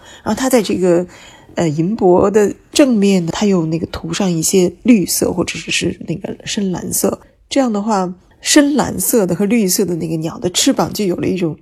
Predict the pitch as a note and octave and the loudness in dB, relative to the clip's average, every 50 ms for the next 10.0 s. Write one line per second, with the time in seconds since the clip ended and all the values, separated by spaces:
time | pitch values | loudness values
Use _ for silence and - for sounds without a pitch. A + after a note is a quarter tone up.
0 | _ _ - - B3 F#3 F3+ E3 D#3 D#3 D#3+ F#3+ G#3+ F#3+ E3 - - G#3 F#3+ F#3+ | _ _ -4 -2 0 0 0 0 0 -2 -2 -2 -2 -4 -4 -4 -4 -2 -2 0
1 | F#3+ F#3 F#3+ G3 G3 F#3+ G3 F#3 E3+ F3+ F3+ - - - - A#3 A3 A#3+ A#3+ G#3+ | 0 0 -2 -2 -2 -2 -4 -6 -6 -6 -6 -8 -8 -8 -8 -8 -6 -4 -4 -4
2 | G3 - F3+ - - - G3+ G3+ F#3 F3 E3+ E3 - - G3+ - - - - - | -4 -4 -6 -8 -8 -8 -8 -8 -8 -8 -10 -10 -12 -14 -16 -16 -16 -16 -14 -16
3 | A3+ _ _ - - _ _ _ - B3 - - D4 A#3 G3 F3 F3 E3+ D#3+ - | -16 _ _ -20 -20 _ _ _ -6 -4 -2 -2 -2 0 -2 -2 -2 -4 -6 -6
4 | - - E3 E2 D#2+ - - - - _ - - B3+ A3+ A#3+ A3+ - G3+ - - | -6 -6 -6 -6 -8 -10 -12 -18 -20 _ -2 0 0 2 0 0 -2 -4 -6 -4
5 | - G#3+ G3+ G#3 - - - A#3+ A#3+ - - F#3+ D#3+ - F3+ F#3 F#3+ F#3+ G3 G#3 | -4 -4 -4 -4 -6 -6 -6 -6 -6 -8 -10 -10 -8 -8 -8 -6 -6 -6 -6 -4
6 | G3+ F3+ F3+ F3+ F3+ F#3+ A3 - _ _ _ _ _ - D#3+ D3 E3 - B3 B3+ | -4 -6 -8 -10 -14 -16 -18 -20 _ _ _ _ _ -10 -10 -8 -6 -4 -2 0
7 | B3+ A#3 G3+ G#3 - G#3+ F#3+ E3 D#3 - - - - - G#3 F#3+ - - - - | 0 0 0 0 0 -2 0 0 -2 -2 -2 -2 -2 -2 -2 -2 -4 -6 -6 -4
8 | - A3+ G#3+ F#3+ E3 - - B3+ A#3+ G#3+ G3 E3+ E3 G3 - - - F#3+ F3+ F3+ | -2 -2 -2 -2 -4 -4 -2 -2 0 0 -2 -4 -4 -6 -6 -6 -6 -6 -6 -6
9 | - G3+ F#3+ - - F3+ - - - - - - - - - F3+ F3+ F3 - - | -4 -4 -4 -6 -8 -10 -10 -10 -8 -8 -8 -8 -8 -8 -8 -6 -6 -6 -8 -10